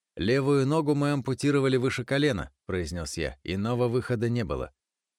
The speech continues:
Я заметил страх в их глазах. Ну, конечно,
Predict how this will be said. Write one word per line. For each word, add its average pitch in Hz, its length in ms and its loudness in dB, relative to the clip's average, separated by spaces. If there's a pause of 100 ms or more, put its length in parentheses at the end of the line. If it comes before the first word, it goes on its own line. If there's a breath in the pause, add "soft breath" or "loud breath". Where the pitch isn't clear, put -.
(540)
Я 107 200 0
заметил 123 600 0
страх - 500 -4
в 78 120 -4
их 69 140 -4
глазах. 73 520 -8 (400)
Ну, 80 200 -6
конечно, 123 640 -4